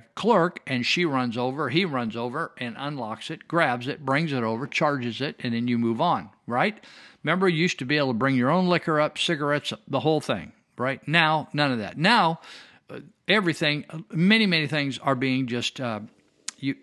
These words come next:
they hand serve you. You can't go serve yourself because you're a thief. That's the idea.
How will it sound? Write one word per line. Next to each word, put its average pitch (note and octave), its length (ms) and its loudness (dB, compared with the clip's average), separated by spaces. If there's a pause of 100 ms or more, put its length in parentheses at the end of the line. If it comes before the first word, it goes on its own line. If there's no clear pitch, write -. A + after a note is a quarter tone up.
(200)
they A#2+ 300 -6
hand F3 480 0
serve D#3 460 2
you. A2+ 320 -2 (280)
You B2+ 120 -2
can't D3 360 -2
go B2+ 240 0
serve B2+ 420 -2
yourself C3 560 0
because A#2 520 -4
you're B2+ 220 0
a B2 60 0
thief. - 460 -2 (320)
That's G#2+ 240 -12
the A#2+ 100 -8
idea. A#2 380 -6